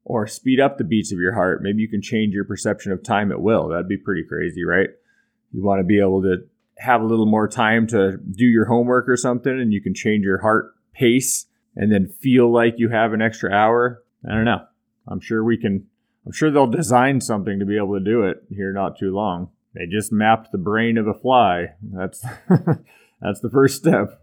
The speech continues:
But time is something that, that interests me a ton. In fact, I was planning on doing yesterday's Bitasode about cause and effect in a nonlinear timeline. I mentioned that last week, but then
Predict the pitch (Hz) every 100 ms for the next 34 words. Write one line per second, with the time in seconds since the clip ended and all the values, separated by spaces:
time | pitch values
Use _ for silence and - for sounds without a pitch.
0 | _ - 101 92 135 135 139 120 107 -
1 | 127 110 117 107 92 - 101 107 113 101
2 | 98 - 98 90 78 - 110 95 82 95
3 | 87 90 - 98 95 - - 135 127 117
4 | 107 110 110 104 107 107 - 101 95 95
5 | 113 104 - 98 95 92 92 85 - 107
6 | 101 101 90 107 98 - 92 95 95 95
7 | 95 90 90 123 113 101 90 87 90 92
8 | - 92 87 85 90 - 101 92 - 90
9 | 90 87